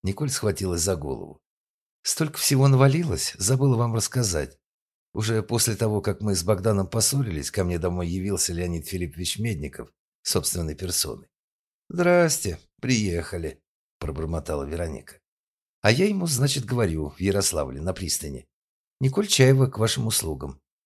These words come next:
Крепкий орешек от Медников, даже бровью не повел, ничем себя не выдал.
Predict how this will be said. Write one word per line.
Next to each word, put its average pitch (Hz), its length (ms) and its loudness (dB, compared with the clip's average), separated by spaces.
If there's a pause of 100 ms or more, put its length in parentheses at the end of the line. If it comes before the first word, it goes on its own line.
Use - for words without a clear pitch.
(380)
Крепкий 143 460 2
орешек 143 420 4
от 104 220 -4
Медников, 76 460 -2
даже 104 260 -2
бровью 78 340 -2
не 78 80 -6
повел, 76 540 -6
ничем 87 300 -4
себя 78 280 -4
не 82 120 -6
выдал. - 380 -10